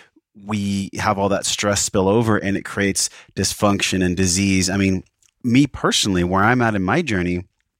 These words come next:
is I'm carrying extra weight right now and I'm doing all the emotional work and I have my sauna and my cold tank and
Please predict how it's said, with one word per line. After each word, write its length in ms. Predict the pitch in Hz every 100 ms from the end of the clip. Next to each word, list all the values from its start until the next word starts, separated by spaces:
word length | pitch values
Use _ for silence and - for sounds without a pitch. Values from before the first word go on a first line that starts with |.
| _ _ _ -
is 260 | 110 107 - - - -
I'm 140 | 123
carrying 420 | 117 131 135 123 113
extra 260 | 123 - 95
weight 200 | 98 135
right 180 | 127
now 220 | 92 101 95
and 80 | 98
I'm 120 | 95
doing 260 | 98 120 104 -
all 200 | 120 135
the 120 | 127
emotional 560 | 104 98 123 - 117 101
work 320 | 95 92 -
and 100 | 98
I 60 |
have 180 | 95 104
my 140 | 98 90
sauna 400 | - 139 135 117
and 100 | 101
my 100 | 95
cold 260 | - 139
tank 240 | 120 107
and 100 | 87